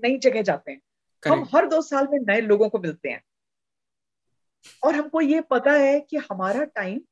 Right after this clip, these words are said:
Speaker 1: इस स्टेशन पे दो ही साल है। तो
Speaker 2: करेक्ट।
Speaker 1: हम जितनी जल्दी खुलते हैं, हम जितनी जल्दी बातचीत शुरू करते हैं, उतना जरूरी है, नहीं तो हमारे पास टाइम उत-,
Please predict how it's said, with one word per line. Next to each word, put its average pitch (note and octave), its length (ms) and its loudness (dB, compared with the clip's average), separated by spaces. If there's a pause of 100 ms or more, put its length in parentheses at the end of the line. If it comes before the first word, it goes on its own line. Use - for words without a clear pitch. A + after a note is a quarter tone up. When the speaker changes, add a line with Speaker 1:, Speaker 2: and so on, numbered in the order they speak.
(500)
Speaker 1:
इस F#4+ 160 0
स्टेशन C#4 380 -2
पे E4 120 -2
दो B3+ 160 4
ही C#4 80 4
साल G3+ 260 -2
है। C#3+ 60 -4
तो - 680 -20
Speaker 2:
करेक्ट। D3+ 220 2
Speaker 1:
हम D#4 220 0
जितनी C4 440 -2
जल्दी C#4 720 4 (840)
खुलते B3 320 0
हैं, D#4 200 2
हम C4 180 -2
जितनी A#3+ 360 -4
जल्दी A#3+ 360 0
बातचीत F3+ 420 -2
शुरू C#4 240 -2
करते A3+ 280 0
हैं, A3 260 -4 (1200)
उतना E4 280 -2
जरूरी E4 420 6
है, B3 220 4
नहीं B3+ 160 -4
तो D4+ 80 2
हमारे B3+ 280 2
पास D4+ 280 2
टाइम C#4+ 180 0
उत-, D4 140 -4